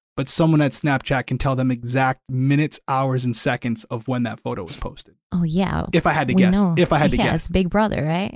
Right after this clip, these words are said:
Speaker 2: <laughs> You, you know about
Speaker 1: <laughs> If I
Speaker 2: that.
Speaker 1: had to,
Speaker 2: <laughs>
Speaker 1: if I had to guess, the F B I makes a call and Snapchat, who wants to help,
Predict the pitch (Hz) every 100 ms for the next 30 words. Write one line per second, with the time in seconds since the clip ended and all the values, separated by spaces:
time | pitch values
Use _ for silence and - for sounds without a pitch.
0 | - 180 165 147 214 208 202 226 247 -
1 | 226 208 196 202 196 190 170 240 220 233
2 | 208 175 180 202 196 202 196 190 180 170
3 | - 151 156 - 175 170 170 160 - -
4 | 165 156 147 147 147 - _ _ _ 135
5 | 131 - 151 147 - 165 151 - 185 175
6 | 147 151 - - 180 180 170 170